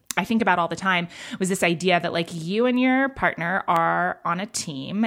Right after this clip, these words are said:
and no one else has to understand the team's rules and no one else gets to be on the team, right? This idea that, like, it doesn't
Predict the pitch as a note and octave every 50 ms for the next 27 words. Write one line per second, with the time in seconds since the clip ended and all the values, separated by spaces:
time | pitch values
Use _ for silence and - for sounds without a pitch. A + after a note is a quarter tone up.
0 | - - F#3 F#3 F3+ F3 F3 F3 F#3 G3 F#3+ F#3+ F#3+ F#3+ - G3 F#3 F#3 - -
1 | - F3 F3+ F3+ F#3 - - - F3+ F3 F3+ F3+ F3+ F3+ - - G#3 G#3 G#3 G#3
2 | - D#3 C#3+ D3 D3+ C3+ C3+ - - G#3 G3+ F#3+ F#3 F3+ F3+ F3+ F3+ F3+ E3+ E3+
3 | F3 - - F3+ F3 - - F3+ D3+ G#3+ A#3+ D4 C4 G#3 F#3 F3+ F3+ - - G3
4 | F#3 F3+ F#3+ F#3+ F#3+ F3+ G#3 - A3+ G3 F#3 D#3 F#3 G#3 A#3 G#3 G3+ - F#3+ F#3+
5 | - - - - - A3+ A#3 A#3+ A#3 A3+